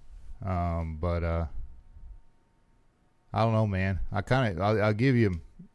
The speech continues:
I was angry. Probably, I was probably more angry at the end of it than anything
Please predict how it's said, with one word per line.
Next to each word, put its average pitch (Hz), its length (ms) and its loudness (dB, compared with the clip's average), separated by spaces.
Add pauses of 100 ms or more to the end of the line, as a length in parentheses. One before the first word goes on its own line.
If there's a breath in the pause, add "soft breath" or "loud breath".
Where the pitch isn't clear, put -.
I 107 80 2
was 98 160 4
angry. 98 420 4 (380)
Probably, 120 280 6
I 98 60 2
was 90 140 0
probably 117 480 2
more 101 340 2
angry 82 560 -2 (140)
at - 220 -6
the 80 160 -2
end 82 160 -2
of 78 100 -2
it 78 140 -4
than 78 160 -4
anything 80 540 -2